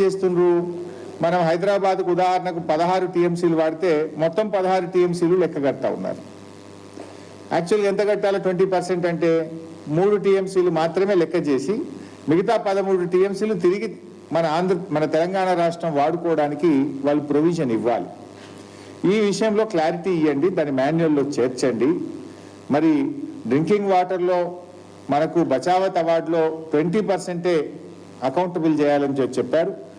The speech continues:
కానీ మీరు మొత్తం అకౌంటబుల్ చేస్తా ఉన్నారు. అదేవిధంగా ఇప్పుడు మిషన్ భగీరథ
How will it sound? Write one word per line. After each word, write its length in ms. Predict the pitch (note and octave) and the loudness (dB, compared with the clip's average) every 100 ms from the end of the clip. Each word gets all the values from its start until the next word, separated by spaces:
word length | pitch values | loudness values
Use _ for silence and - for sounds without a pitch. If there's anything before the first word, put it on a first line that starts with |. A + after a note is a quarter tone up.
| - - | -18 -2
కానీ 180 | F3 G3+ F#3 | -2 2 2
మీరు 120 | D#3 D3+ | 2 -4
మొత్తం 240 | - G#3 F#3 C#3+ - - C3 | -2 -4 -4 -10 -16 -6 -6
అకౌంటబుల్ 480 | C3+ E3 D#3+ C#3 C3+ A#2+ | 0 0 0 0 0 2
చేస్తా 260 | A2+ - A2+ G2 | -2 0 -2 0
ఉన్నారు. 260 | G2 F#2 - - - - - - | -2 -4 -6 -18 -20 -20 -14 -2
అదేవిధంగా 380 | G3 G#3+ G#3 G#3 F#3+ | 2 2 2 0 -2
ఇప్పుడు 180 | F3+ F3+ | 2 2
మిషన్ 260 | G#3 F#3+ | 2 2
భగీరథ 340 | F#3 F3+ F#3 | 2 2 0